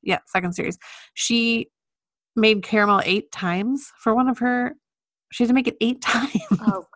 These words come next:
Speaker 2: God, no, I don't remember that, but jeez. Caramel is, is,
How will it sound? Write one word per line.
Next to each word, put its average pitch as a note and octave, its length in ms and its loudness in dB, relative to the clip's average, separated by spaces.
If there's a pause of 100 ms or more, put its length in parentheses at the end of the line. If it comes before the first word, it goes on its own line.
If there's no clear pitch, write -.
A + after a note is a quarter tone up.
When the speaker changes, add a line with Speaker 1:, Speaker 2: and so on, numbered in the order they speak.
(200)
Speaker 2:
God, D#3 160 -20
no, D#3+ 220 -16
I E3 80 -16
don't D#3 240 -14
remember E3 320 -14
that, D3+ 280 -16
but D3+ 120 -20 (100)
jeez. D#3 380 -20 (600)
Caramel F4 760 4
is, - 120 -20
is, - 300 -10